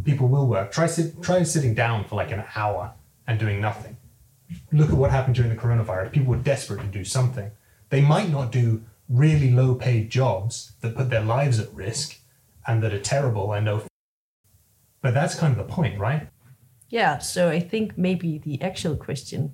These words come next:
Speaker 2: would then be, like, how would it change the way people work?
Speaker 1: One of the reasons I'm in favor of this is because with more automation, I think certain amounts of work, certain kinds of work, will go away, and we have to have a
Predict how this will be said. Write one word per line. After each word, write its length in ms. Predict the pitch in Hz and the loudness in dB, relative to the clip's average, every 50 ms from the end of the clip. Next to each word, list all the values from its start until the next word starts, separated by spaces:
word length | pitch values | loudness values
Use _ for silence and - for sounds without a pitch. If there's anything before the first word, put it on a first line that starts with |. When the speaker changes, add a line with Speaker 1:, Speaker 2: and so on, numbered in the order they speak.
| - _ - | -12 _ -10
Speaker 2:
would 140 | - 139 - | -10 -8 -4
then 160 | 151 139 156 | -4 -4 -2
be, 260 | - 170 175 160 135 | -2 0 -2 -2 0
like, 260 | - - 135 120 - | -2 -2 -4 -4 -2
how 180 | 165 165 185 196 | -2 -2 0 0
would 120 | 196 190 | 0 0
it 100 | 190 180 | -2 -2
change 400 | - - 233 214 226 240 240 - | -2 -2 -2 -2 0 -2 -2 -4
the 100 | - 196 | -4 -4
way 200 | 170 160 156 151 | -2 -2 -2 -2
people 380 | 151 - - - 165 151 160 160 | -4 -6 -8 -6 -6 -4 -4 -4
work? 260 | 156 165 180 175 170 - - - - _ | 0 2 2 2 2 2 -2 -6 -10 _
Speaker 1:
One 320 | - 160 139 151 175 185 190 | 0 2 4 4 4 4 4
of 120 | 170 - | 2 2
the 60 | 143 | 2
reasons 420 | 123 123 165 202 190 151 123 110 117 | 2 4 4 4 4 4 4 2 2
I'm 160 | 113 113 113 | 2 2 2
in 100 | 110 107 | 0 0
favor 280 | - 135 127 127 123 127 | 0 2 2 2 2 2
of 100 | 113 127 | 2 2
this 180 | 135 135 - - | 0 0 0 -2
is 100 | 107 - | -4 -4
because 240 | 117 - - 113 | -4 -2 -2 0
with 120 | 104 113 104 | 0 2 2
more 240 | 117 117 117 117 113 | 2 2 2 2 0
automation, 580 | 107 - 107 107 123 143 143 139 - 117 107 | 0 0 0 0 2 0 0 0 -2 -2 -4
I 100 | 104 101 | -4 -4
think 240 | - - 123 120 120 | -2 0 0 0 0
certain 360 | - - 180 185 180 - 151 | 0 2 2 2 2 0 -2
amounts 300 | 117 104 101 98 104 - | -2 -2 -2 -2 -4 -6
of 100 | - 95 | -6 -6
work, 260 | 98 95 92 110 - | -4 -4 -4 -4 -4
certain 260 | - - 139 120 120 117 | -2 -2 0 0 0 -2
kinds 320 | - - 131 151 151 127 | 0 2 4 4 4 4
of 60 | 110 101 | 2 0
work, 320 | 95 92 98 - - - _ _ _ _ _ - | -2 -2 -4 -6 -8 -12 _ _ _ _ _ 0
will 240 | 139 160 180 180 160 | 4 4 4 4 4
go 200 | 123 110 98 87 | 2 0 -2 -4
away, 380 | 90 92 92 90 92 101 - - _ _ _ _ _ - | -4 -6 -4 -4 -4 -6 -8 -10 _ _ _ _ _ -4
and 320 | 127 117 117 113 110 117 - - - | 0 0 2 2 0 -2 -6 -8 -4
we 140 | - 143 123 113 | 0 0 2 2
have 200 | 131 123 - - | 2 0 -2 -2
to 80 | 127 113 | -2 0
have 160 | 117 117 107 | 0 0 0
a 140 | 113 110 123 | 0 -2 -4